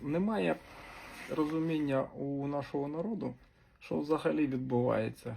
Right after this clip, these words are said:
хто бенефіціар цієї війни. У нас же ж, е, не тридцять тисяч, як каже Зеленський, у нас сотні тисяч загиблих. У нас, е,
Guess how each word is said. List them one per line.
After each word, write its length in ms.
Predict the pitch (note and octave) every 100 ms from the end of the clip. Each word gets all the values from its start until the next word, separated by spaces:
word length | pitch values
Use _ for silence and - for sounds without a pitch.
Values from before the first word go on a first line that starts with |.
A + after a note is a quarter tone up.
| -
хто 200 | - F3
бенефіціар 840 | D3+ C#3 D3 C3 C3+ - C3+ C3
цієї 360 | A#2+ - A#2+ A#2
війни. 460 | A#2+ A#2 A#2 A#2+ A#2+ _ _ _ _ _ -
У 60 |
нас 160 | E3 F3
же 140 | D3+
ж, 260 | C#3 - C#3+
е, 260 | C3 C3 C3+
не 260 | C#3+ D3+
тридцять 420 | D3 F#3 - B2+
тисяч, 360 | B2 A#2+ A#2+ A#2
як 120 | B2
каже 260 | - A#2+ B2
Зеленський, 560 | B2 B2 A#2+ B2 -
у 20 | D3
нас 160 | D3+
сотні 260 | E3 D#3 D#3
тисяч 320 | D#3 C3+ B2
загиблих. 540 | A#2 A#2+ A#2+ A#2 - - - - - - -
У 80 | C3+
нас, 320 | E3 D#3+ -
е, 360 | C#3 B2+ B2+